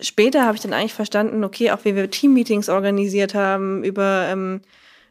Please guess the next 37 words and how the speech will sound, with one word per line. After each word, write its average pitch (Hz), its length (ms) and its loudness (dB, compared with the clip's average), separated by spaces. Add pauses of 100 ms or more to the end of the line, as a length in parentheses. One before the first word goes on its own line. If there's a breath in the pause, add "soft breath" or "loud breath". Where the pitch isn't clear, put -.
virtuelle 214 640 2
Kanäle, 202 840 0 (260)
wie 196 140 -6
wir 208 100 2
Leute 202 200 2
per 202 160 -2
Video 220 200 2
zugeschaltet 214 680 -2
haben, 196 300 0
das 185 200 -8
wussten 214 480 -2
wir 185 80 2
ja 175 160 2
alles 175 300 -4
schon, 175 400 -4
wie 185 80 -2
das 175 180 0
läuft. 170 380 0
Das - 120 -6
war 175 120 0
für 170 120 -4
uns 196 200 -4
nicht 185 160 -4
neu 190 320 2
und 165 100 -8
da 180 160 0
wurde 190 160 -2
eigentlich 185 320 -4
erst 196 160 -8
manifestiert, 185 680 -4
dass 196 140 -2
die 220 140 0
anderen 190 260 0
es 165 100 -4
auch 247 200 -2
so 165 100 -4
machen. 156 400 -6